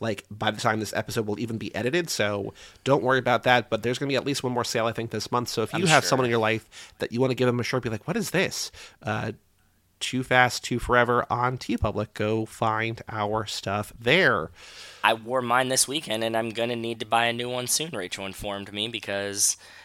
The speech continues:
Speaker 2: I've worn it so many times, I'm already wearing it off, so.
Speaker 1: Ooh, and you also have to buy the, uh,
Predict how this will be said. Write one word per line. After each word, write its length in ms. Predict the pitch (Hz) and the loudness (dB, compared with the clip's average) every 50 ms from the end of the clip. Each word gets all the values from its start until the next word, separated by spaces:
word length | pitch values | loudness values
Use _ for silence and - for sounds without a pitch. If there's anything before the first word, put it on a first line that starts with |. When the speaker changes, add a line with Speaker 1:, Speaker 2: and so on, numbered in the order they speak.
| - _ _ - | -20 _ _ -2
Speaker 2:
I've 200 | 101 107 95 98 | -2 -2 -2 -4
worn 240 | 101 104 107 110 | -8 -8 -6 -4
it 120 | 110 - - | -4 0 4
so 300 | - - - 131 127 135 | 6 6 6 6 4 2
many 240 | 131 120 107 101 95 | 2 0 -2 -2 -2
times, 320 | - 95 98 101 107 110 | 0 0 0 -2 -2 -4
I'm 140 | 104 104 - | -8 -8 -6
already 300 | - 101 104 104 101 101 | -4 -4 -4 -4 -4 -6
wearing 320 | 101 104 101 101 104 104 104 | -4 -4 -4 -4 -4 -6 -6
it 80 | 110 | -6
off, 200 | 120 117 - - | -6 -8 -8 -8
so. 240 | - - - - 95 - 151 | -8 -8 -8 -8 -6 0 2
Speaker 1:
Ooh, 560 | 214 339 381 - - 117 104 104 98 98 - - | 2 2 2 2 0 0 0 0 -2 -2 -2 2
and 80 | 147 | 2
you 60 | 156 | 4
also 160 | 160 160 - 165 | 4 4 4 2
have 20 | |
to 60 | 147 135 | 2 4
buy 260 | - 123 127 127 127 | 6 6 6 6 4
the, 400 | 117 120 117 117 113 113 110 107 | 2 -2 -4 -4 -4 -4 -2 -2
uh, 400 | 104 104 101 101 101 98 98 | -2 -2 -2 -2 -2 -4 -4